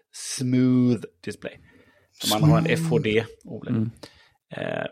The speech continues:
Speaker 1: Pixel sju får du i rött. Eh, och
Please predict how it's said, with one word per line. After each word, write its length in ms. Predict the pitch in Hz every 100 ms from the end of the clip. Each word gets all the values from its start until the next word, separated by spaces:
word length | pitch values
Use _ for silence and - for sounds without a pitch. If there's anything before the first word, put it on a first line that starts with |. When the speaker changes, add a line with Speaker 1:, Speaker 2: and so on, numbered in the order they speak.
| -
Speaker 1:
Pixel 260 | 131 135
sju 320 | 127 - 131
får 220 | 127 139 120
du 100 | 123
i 240 | 120 120
rött. 640 | - 117 127 165 - _ - _ _ _ _ _ _ _ _ -
Eh, 340 | 101 92 90 90 - _ _ _ _ _ _ -
och 140 | -